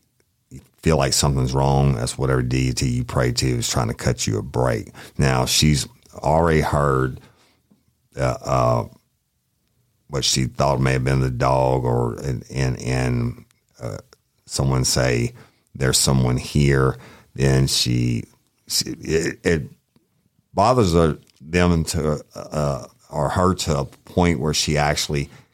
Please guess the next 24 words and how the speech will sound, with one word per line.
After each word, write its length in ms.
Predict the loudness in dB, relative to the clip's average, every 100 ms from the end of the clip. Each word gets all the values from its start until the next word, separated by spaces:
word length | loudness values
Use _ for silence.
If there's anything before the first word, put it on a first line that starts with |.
| _ -2
gets 260 | -2 2
up 200 | 0 2
and 100 | 0
looks 240 | 0 0 0
out 140 | 2
of 60 | 0
her 60 |
bedroom 420 | 0 0 0 0
and 80 | -2
she 180 | -2 -2
doesn't 300 | -2 -2 -2
see 280 | 0 2 2
anything 580 | 2 -2 -8 -10 -12 -16 -20 _ _ -4
after 320 | -4 -4 -2
she 320 | 0 0 0
hears 380 | 0 -2 0 -4
the 80 | -4
comment 380 | -4 -2 0 -2
about 180 | -2
someone 380 | -2 -2 -2 -2
being 140 | -4 -6
in 60 |
the 60 | -6
house. 380 | -4 -4 -4